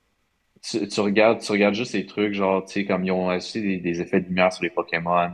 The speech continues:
Il y a des, des différents, tu sais, comme évoluer les Pokémon aussi, c'est pas aussi simple que juste level up.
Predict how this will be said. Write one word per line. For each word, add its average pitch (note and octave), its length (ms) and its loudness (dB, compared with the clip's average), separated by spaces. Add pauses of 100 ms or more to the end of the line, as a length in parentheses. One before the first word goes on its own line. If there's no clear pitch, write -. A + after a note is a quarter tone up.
(140)
Il F2+ 40 0
y F2 100 2
a - 40 -18
des, F#2 80 -2
des F2 160 2
différents, G2+ 380 4 (140)
tu - 80 -12
sais, A2+ 60 4
comme G2 240 6
évoluer G2+ 400 2
les G2+ 80 -2
Pokémon F#2+ 380 -4
aussi, G2+ 180 -10
c'est F#2 140 -4
pas F#2+ 120 0
aussi - 200 -4
simple F2+ 220 -4
que F2 60 0
juste F2 240 -4
level F2 280 2
up. F#2 160 2